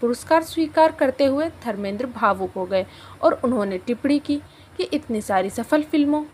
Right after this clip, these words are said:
और लगभग सौ लोकप्रिय फिल्मों में काम करने के बावजूद उन्होंने कभी भी सर्वश्रेष्ठ अभिनेता की श्रेणी में कोई फिल्मफेयर पुरस्कार नहीं जीता। इस अवसर पर बोलते हुए दिलीप कुमार ने टिप्पणी की, "जब भी मुझे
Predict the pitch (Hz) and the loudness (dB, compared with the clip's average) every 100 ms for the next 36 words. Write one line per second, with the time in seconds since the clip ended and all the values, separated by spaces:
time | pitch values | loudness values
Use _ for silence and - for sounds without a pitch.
0 | - 359 339 311 - 330 - 381 349 269 | -4 2 4 2 0 -4 0 2 4 4
1 | - 254 208 208 - 214 220 247 262 269 | 2 -6 -4 -6 -4 -6 -2 -2 -4 -2
2 | 214 185 190 185 190 185 202 196 196 190 | -2 -2 -4 -6 -6 -6 -2 2 2 0
3 | 226 240 - - - 320 320 339 349 370 | -4 -4 -6 -20 -6 2 4 4 4 2
4 | 269 214 240 220 269 - - - - 240 | 0 0 -2 -4 -10 -14 -20 -12 2 2
5 | 220 - 294 285 - 214 214 208 196 226 | 2 0 0 0 -2 -4 -2 -4 -2 -2
6 | 320 359 285 233 240 247 247 262 - - | 0 -2 0 -2 0 -2 -2 -6 -8 -20
7 | - 339 359 359 254 220 220 226 214 - | -4 2 2 2 0 2 -2 -2 -6 -2
8 | 220 233 262 233 220 202 185 196 - _ | 0 0 2 0 -2 -4 -6 -8 -10 _
9 | _ - 330 - 320 320 330 392 392 247 | _ -6 -4 0 0 2 2 2 0 2
10 | 202 196 214 214 285 - 240 202 - 202 | 0 -2 -2 2 2 2 -2 -2 -6 -4
11 | 196 196 196 247 254 269 269 - 294 - | -2 -2 -4 -4 -2 0 0 -2 -6 -6
12 | - - - - - - 214 311 311 330 | -20 -20 -20 -20 -20 -16 0 4 4 4
13 | 359 320 262 320 | 4 4 4 2